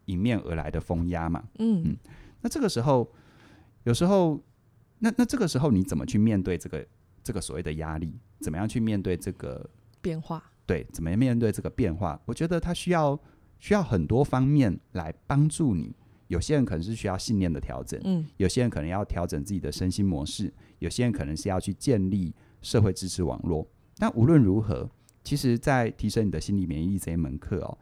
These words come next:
Speaker 1: 它有一个很重要的核心，刚刚说的都会帮助你。然而它有一个最重要的就是，你没有办法让这个世界哈，它不会有压力，就像你没办法叫大海不会起风浪。
Speaker 2: 对。
Speaker 1: 但是这一门课会教你怎么冲浪，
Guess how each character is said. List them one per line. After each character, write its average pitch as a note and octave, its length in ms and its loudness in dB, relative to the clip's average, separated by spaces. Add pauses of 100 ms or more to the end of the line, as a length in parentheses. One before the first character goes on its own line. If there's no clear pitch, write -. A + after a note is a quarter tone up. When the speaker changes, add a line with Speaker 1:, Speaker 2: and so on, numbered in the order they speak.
(120)
Speaker 1:
它 G#3+ 120 -2
有 G3+ 40 2
一 - 20 -4
个 D3+ 60 -2
很 G2 100 -2
重 A#2+ 140 -2
要 A#2 60 0
的 F2+ 60 -2
核 D#2+ 220 -6
心， G2 300 0 (220)
刚 D#3+ 120 -2
刚 F#3+ 100 2
说 D#3+ 180 0
的 A#2 100 0
都 F#2+ 80 -2
会 G#2 100 0
帮 F2 220 -4
助 F2 180 -2
你。 B1+ 200 -6 (500)
然 G#2+ 220 4
而 A#2 80 2
它 A#2+ 160 2
有 A2+ 40 4
一 F#2+ 40 2
个 E2 120 -4
最 A#2+ 220 -2
重 G2+ 160 -2
要 F2+ 80 -2
的 E2+ 80 -2
就 F2+ 140 -4
是， E2 280 -6 (440)
你 G#2+ 100 2
没 D3+ 140 4
有 G3+ 100 2
办 C#3 240 2
法 D2 260 -6 (140)
让 C#3 240 0
这 C#3 100 -4
个 A2+ 140 -2
世 - 180 -6
界 F#2+ 280 -4
哈， D#2 220 -8 (300)
它 - 120 -6
不 - 120 -2
会 A#2 120 0
有 C2 100 -4
压 D#2 220 -6
力， E2+ 200 -6
就 - 120 -4
像 C3+ 180 0
你 D#2+ 60 -4
没 D#2+ 140 -4
办 F#2+ 200 -2
法 C#2 60 -8
叫 G2 240 -2
大 G#2 200 -2
海 D2+ 200 -10
不 - 120 -8
会 F#2 120 -2
起 - 180 -10
风 E2+ 260 -4
浪。 E2+ 160 -4 (200)
Speaker 2:
对。 C#3 120 -4 (140)
Speaker 1:
但 A2 160 0
是 A#2 100 -6
这 G#2+ 140 -2
一 G#2 60 2
门 E2 160 0
课 F#2+ 140 -4
会 F#2+ 120 0
教 E2+ 200 -2
你 D#2 100 -2
怎 - 120 -6
么 B1+ 80 -10
冲 - 220 -6
浪， D2+ 200 -6